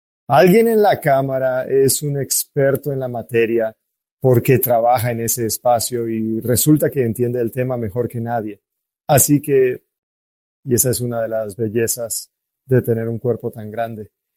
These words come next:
Y miras a muchos estados e incluso vecinos nuestros y son en gran parte abogados. Es solo un grupo de abogados que se reúnen, mientras que en New Hampshire,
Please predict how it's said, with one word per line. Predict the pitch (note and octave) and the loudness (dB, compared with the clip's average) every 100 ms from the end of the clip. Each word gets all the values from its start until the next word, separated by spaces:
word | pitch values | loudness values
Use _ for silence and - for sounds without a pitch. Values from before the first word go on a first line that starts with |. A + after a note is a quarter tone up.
| _ | _
Y | - B2 | 2 6
miras | C3 C3 A#2+ | 6 6 4
a | B2+ | 2
muchos | A#2 B2+ C#3 C3+ D3 C3 | 2 2 2 2 0 -2
estados | B2+ G#2 - B2 A#2+ A2+ A#2+ | -2 -6 0 2 4 2 -2
e | A2 | -8
incluso | G#2 A#2+ B2 A2+ | -6 -6 -4 -4
vecinos | G#2 - B2 A2+ G#2 | -2 -2 -2 -4 -10
nuestros | B2 A#2 - A#2+ A#2 - _ _ _ | -10 -8 -6 -6 -8 -10 _ _ _
y | B2+ | -4
son | A2+ A#2+ | -2 -2
en | A2+ | -6
gran | A2 A2+ | -8 -8
parte | G#2+ A2+ - A#2+ | -2 -2 -2 -6
abogados. | G2+ G2+ A2 G#2+ - - - _ _ _ | -6 -6 -4 -4 -8 -16 -18 _ _ _
Es | - D3 | -2 2
solo | F#3+ F3+ | 6 6
un | C#3+ | 8
grupo | C3 C#3 C#3 | 6 4 4
de | B2 | 2
abogados | G#2+ G#2 B2+ B2+ - | 2 4 4 4 0
que | B2 | 0
se | B2 | -2
reúnen, | A2 G#2+ B2+ B2+ A2+ B2+ | -2 0 2 0 -4 -2
mientras | C#3 C3 C3 - | -2 0 0 0
que | C3 | -2
en | A2+ | -2
New | A2+ A#2 | -2 0
Hampshire, | A#2+ D#3+ - B2 A2+ A2 | 0 0 2 0 0 -4